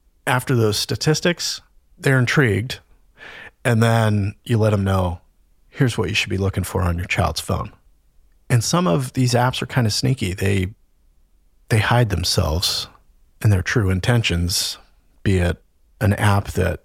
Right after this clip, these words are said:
the icon is a calculator, looks like the calculator on your iPhone, but that's actually got a password that you can enter, and it's really just a folder, a locked folder, a vault that you can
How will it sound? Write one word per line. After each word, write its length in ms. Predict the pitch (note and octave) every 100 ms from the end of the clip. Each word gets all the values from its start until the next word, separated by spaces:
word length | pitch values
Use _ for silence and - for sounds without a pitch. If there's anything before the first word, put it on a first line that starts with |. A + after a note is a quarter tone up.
| -
the 180 | G2+
icon 540 | - G2+ G2 - F2+ F#2
is 640 | - G2+ E2+ F2 - - - _ _ _ -
a 80 | A2+
calculator, 720 | - G2+ - F2 D#2 - - -
looks 200 | G#2+ -
like 180 | - -
the 60 | -
calculator 640 | - F2+ - G2 F2+ F2+
on 140 | F2+
your 100 | F2+
iPhone, 440 | F2 F#2 - - - _ _
but 140 | A2
that's 200 | G#2+ F#2
actually 460 | - G2 - G2 F2
got 380 | G2 F2 E2 -
a 100 | C3
password 840 | G#2 - B2 A#2 - - F#2+ A#2 - _ _ _ _ _
that 160 | G#2+ -
you 140 | G2+
can 180 | - F2+
enter, 460 | F2+ - F#2+ F2+ -
and 140 | G2
it's 400 | F2+ - - - - _ - -
really 360 | G#2+ G#2+ F2+
just 300 | F2 F#2+ -
a 100 | F#2
folder, 600 | F#2+ - G#2+ G2+ F#2+ F2 -
a 100 | -
locked 360 | F2+ G2 G2 -
folder, 560 | - F#2+ G2 F2+ F2+ - _
a 40 | -
vault 540 | G2 F#2 F#2 - - - _ _
that 160 | - G#2
you 140 | G2
can 260 | G2 G2 F2+